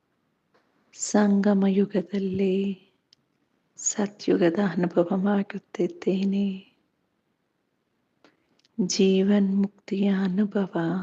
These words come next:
ಸಂಗಮ ಯುಗದಲ್ಲಿ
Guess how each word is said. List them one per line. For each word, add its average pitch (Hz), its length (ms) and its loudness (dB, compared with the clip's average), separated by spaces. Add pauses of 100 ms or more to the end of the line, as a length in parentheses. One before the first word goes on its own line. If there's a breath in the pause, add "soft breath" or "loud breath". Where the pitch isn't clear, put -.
(1200)
ಸಂಗಮ 190 600 -2
ಯುಗದಲ್ಲಿ 190 1000 -2